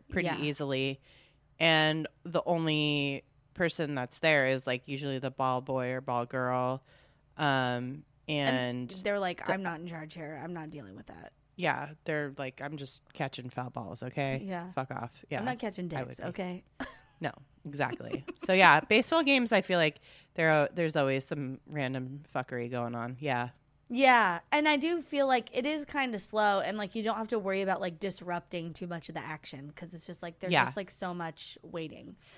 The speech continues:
Speaker 1: Yeah,
Speaker 2: Um,
Speaker 1: like, the same thing happens when a beach ball goes on the field. They're, like,
Speaker 2: Yeah.
Speaker 1: cut away from, they're like, "Oh, we got a beach ball on the field.
Speaker 2: Yeah.
Speaker 1: Oh, we got a streaker on the field." It's, like,
Speaker 2: Oh,
Speaker 1: the
Speaker 2: a
Speaker 1: same
Speaker 2: dog.
Speaker 1: energy.
Speaker 2: Yeah,
Speaker 1: Yeah.
Speaker 2: there's a dog here somehow. Um,
Speaker 1: <laughs>
Speaker 2: well, streaking is,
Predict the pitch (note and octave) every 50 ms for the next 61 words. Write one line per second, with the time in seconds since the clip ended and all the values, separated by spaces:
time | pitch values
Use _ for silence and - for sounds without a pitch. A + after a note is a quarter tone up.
0 | - - - - - _ _ - G#3+ G#3 G3+ F#3+ F3 D3+ C#3 C#3+ F3 F3+ F3+ F3
1 | - F#3+ G#3+ G#3 G3 - A#3+ A3 G#3+ G#3 G3+ G#3+ G3 F3+ F3 D#3+ D#3 - E3+ D#3+
2 | D#3 D3 D#3 D#3 D3+ C#3+ C#3 C3 _ _ - D#3 C#3 - - B2+ A#2+ B2 B2 C3
3 | B2+ A#2+ - A#2+ A#2 B2 A#2+ A2+ - - B2 A#2 A#2 - B2 A#2+ B2 B2 A#2+ G3
4 | F3 D#3+ E3+ - - C#3 C3+ B2+ B2 A#2+ A#2 - - C#3 B2 - - E3 D#3+ C#3+
5 | C3+ C3+ C3 - - C#3 C#3+ C#3+ C3+ B2+ B2+ C3 B2+ B2+ C3 - _ _ _ _
6 | _ _ - - D3+ - - - E3+ F3 F3+ F3+ F3+ - - C3+ C3+ C3+ C3+ _
7 | - - - B3 B3 A#3 G3+ F3+ E3+ D#3+ - _ - C#3+ C3+ C3+ C3+ C#3+ - -
8 | - D3 D3 - - F3+ F3+ F3+ F3+ E3 - D3 C#3 C3+ C3+ - C#3 - - D#3
9 | C3+ B2+ - - - B2+ - - B2 C4 A#3+ A3 - G3 - G3+ C#3+ B2+ A#2+ A#2+
10 | A2+ G#2 G#2+ A2+ - _ _ _ - - F#3+ F3+ F3+ D3+ B2+ - - A#3+ A#3+ A3+
11 | C4+ F3+ G3 G3 G#3 B3 A3+ F#3+ F3+ F3 F3 F3 F#3+ F#3 - - F3 F3 E3+ E3+
12 | E3+ E3+ F#3 - _ _ - - - - - - _ _ _ - G#3+ A3 A3 G#3+
13 | G#3+ G#3 G#3 G3+ G3 F#3 - - D4 A#3 B3 C#4+ C#4+ C4+ B3+ B3 B3 A#3+ - -
14 | B3+ - - D#4 E4 E4 - F#4+ F4 E4 - - C4 C#4+ C#4+ C#4 B3+ A3 A3 -